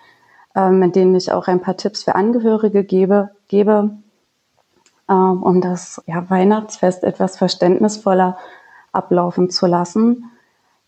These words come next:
Denn häufig ist es so, dass Angehörige sehr triggern können. Die gibt es einfach überall und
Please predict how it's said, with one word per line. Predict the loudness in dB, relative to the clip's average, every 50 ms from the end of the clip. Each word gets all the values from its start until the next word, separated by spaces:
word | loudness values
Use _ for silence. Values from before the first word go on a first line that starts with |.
| _ _ 0
Denn | 2 2 4 2 2 2
häufig | 2 0 0 0 -2 -2 0 0
ist | -2 -2 -2 -2
es | -4 -4 -2 -2
so, | 0 2 2 2
dass | 2 2 0 -2 -2 -6 -10 -18 -20 _ -20 -20 _ -20 -20 _ _ _ _ _ _ _ _
Angehörige | -2 0 2 2 2 2 0 -2 -2 -2 -2 -2 -2 -2
sehr | 0 0 0 2 0 -2 -4 -10
triggern | -6 -2 -2 0 2 2 2 2 0 -2
können. | -4 -4 -2 0 0 2 2 2 0 -2 -4 -4 -4
Die | -4 0
gibt | 0 -2 -2 -2 -6
es | -6 -4
einfach | -4 -4 -6 -8 -8 -6
überall | -4 -4 -2 -2 -2 -2 0 0 0 0 0
und | 0 -2 -2 -4 -6 -8 -10